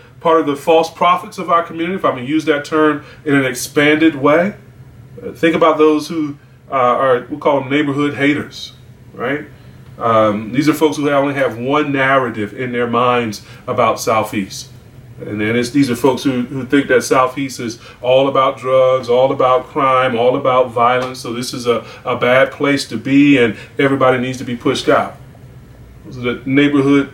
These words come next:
haters who only have one narrative about the community. They are false prophets. For God is in this place.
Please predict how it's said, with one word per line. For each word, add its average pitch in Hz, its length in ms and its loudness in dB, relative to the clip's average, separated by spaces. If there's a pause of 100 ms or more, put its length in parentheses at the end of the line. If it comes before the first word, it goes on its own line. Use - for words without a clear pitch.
(100)
haters 160 480 0
who 120 120 -12
only 131 200 -4
have 131 240 -2 (220)
one 139 280 -2
narrative 131 520 -2
about 120 260 -2
the 127 80 -14
community. 113 420 -6
They 117 200 -4
are 113 200 0 (140)
false 147 340 0
prophets. - 640 -4 (800)
For 143 240 0
God 139 300 2
is 123 100 -6
in 165 160 -4
this - 160 -6
place. - 520 -10